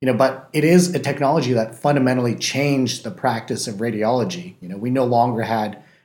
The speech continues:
visitors in the reading room as kind of the central hub for the hospital to gather in. Uh, some of our work can now be outsourced far and wide,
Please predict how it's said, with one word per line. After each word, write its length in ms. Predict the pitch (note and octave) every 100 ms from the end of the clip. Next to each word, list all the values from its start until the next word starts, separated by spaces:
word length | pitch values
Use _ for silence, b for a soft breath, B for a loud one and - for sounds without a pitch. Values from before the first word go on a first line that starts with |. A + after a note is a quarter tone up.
| _
visitors 560 | D3 D3 C#3 B2+ B2 A#2+
in 100 | A2+
the 80 |
reading 380 | G#2+ B2+ C3+ A#2+
room 180 | A2 G#2
as 140 | G#2
kind 160 | - A2+
of 80 | A2
the 80 | G#2
central 340 | - B2+ B2+
hub 400 | - D3 A#2+ -
for 100 | B2+
the 60 | A2
hospital 460 | A#2 A2 - A#2
to 120 | G#2+ A#2
gather 360 | A#2+ A2 G#2
in. 200 | G2+ G#2 b b b b
Uh, 100 | A#2+ B2+
some 260 | - E3
of 100 | D3
our 160 | C#3+ C3+
work 260 | C#3+ D3+
can 120 | D3+ C3
now 160 | A#2+
be 160 | A#2 A#2+
outsourced 680 | A#2 D3 D3 C#3+ A#2 A2+ -
far 320 | - C3 A2+
and 120 | A2
wide, 500 | A2+ B2 A2+ G2+ F2+